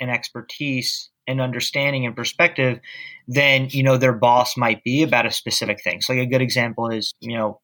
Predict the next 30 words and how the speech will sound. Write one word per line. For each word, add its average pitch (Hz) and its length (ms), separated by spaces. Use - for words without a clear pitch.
inventory 113 560
planning. - 280
I 180 480
lean 143 340
very 151 240
heavily 123 580
on 120 200
our 120 400
F 131 220
P 135 120
and 131 80
A 123 40
and 120 200
inventory 135 480
planner 113 460
to 139 180
tell 151 260
me 160 280
a 135 80
lot 123 260
of 127 80
the 120 80
things 123 320
about 110 180
how 117 200
we 120 100
should 113 200
be 107 100
handling 110 420
inventory 110 680